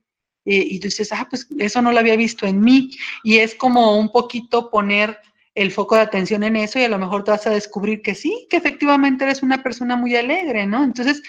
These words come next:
esta parte de no rechazar lo malo, pero tampoco minimizar lo bueno y hacer nuestras respectivas listas.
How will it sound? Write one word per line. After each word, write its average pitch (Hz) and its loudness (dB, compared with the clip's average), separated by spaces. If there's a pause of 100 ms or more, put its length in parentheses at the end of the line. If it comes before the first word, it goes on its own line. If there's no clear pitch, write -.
(580)
esta 254 0
parte 262 0 (200)
de 196 0
no 202 2
rechazar 277 0
lo 262 0
malo, 240 2
pero 196 0
tampoco 185 -6
minimizar 180 -4
lo 202 -4
bueno 202 0
y 185 0
hacer 185 -2
nuestras 208 -2
respectivas 190 -4
listas. 254 0